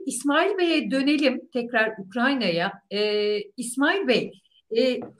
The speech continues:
siz nasıl değerlendiriyorsunuz? Sizin de özellikle içeriden doğru,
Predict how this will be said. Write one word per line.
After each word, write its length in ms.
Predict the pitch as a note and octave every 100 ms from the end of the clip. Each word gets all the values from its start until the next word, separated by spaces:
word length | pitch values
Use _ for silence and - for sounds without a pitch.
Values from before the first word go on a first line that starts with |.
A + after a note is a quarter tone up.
| -
siz 380 | - - - F4
nasıl 360 | F#4 G4 D#4+
değerlendiriyorsunuz? 1040 | B3 A3 G#3+ G3+ G3+ G3+ G3 G3 A3 B3+ -
Sizin 380 | C#4+ F#4+ G#4+ D#4
de 140 | A#3
özellikle 600 | B3 C#4+ C#4+ G4 G4+ E4
içeriden 760 | - A#3 C#4 B3+ B3+ E4 G#4 F4+
doğru, 640 | D4+ C4 A#3 G3 F#3+ F#3+